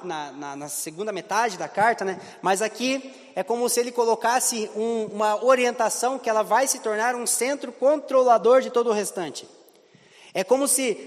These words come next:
Paulo deixasse em segundo plano as questões éticas e morais da nova sociedade de Deus, a saber, a igreja, e ele colocasse todas essas questões no peso de apenas uma orientação.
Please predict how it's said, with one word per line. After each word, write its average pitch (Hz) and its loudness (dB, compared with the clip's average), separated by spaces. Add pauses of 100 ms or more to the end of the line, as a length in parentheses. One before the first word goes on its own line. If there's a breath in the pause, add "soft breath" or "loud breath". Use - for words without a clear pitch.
(160)
Paulo 285 6
deixasse 240 0
em 220 -4
segundo 262 -2
plano 226 0
as 180 0
questões 226 -2
éticas 247 2
e 233 -6
morais 220 2
da 220 2
nova 220 4
sociedade 190 -2
de 170 -10
Deus, 196 -2
a 208 -4
saber, 185 -6
a 185 -2
igreja, 190 -4 (260 loud breath)
e 208 -4
ele 277 -2
colocasse 269 4 (120)
todas 294 0
essas 254 -2
questões 226 -4 (180 loud breath)
no 220 0
peso 277 2
de 233 2
apenas 277 4
uma 330 6
orientação. 220 2